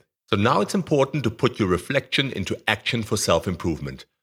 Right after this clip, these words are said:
You've done the hard work of self-reflection and identified some areas for improvement.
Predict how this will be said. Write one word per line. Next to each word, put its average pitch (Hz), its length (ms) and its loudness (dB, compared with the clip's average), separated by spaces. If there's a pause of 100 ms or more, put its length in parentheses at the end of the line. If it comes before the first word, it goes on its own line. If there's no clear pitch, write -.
(140)
You've - 220 2
done 143 240 2
the 208 80 4
hard 98 320 0
work 76 400 -4
of 98 100 2
self-reflection 92 800 0
and 90 160 -8
identified 113 800 0
some 90 220 0
areas 98 380 2
for - 160 -2
improvement. 82 540 -6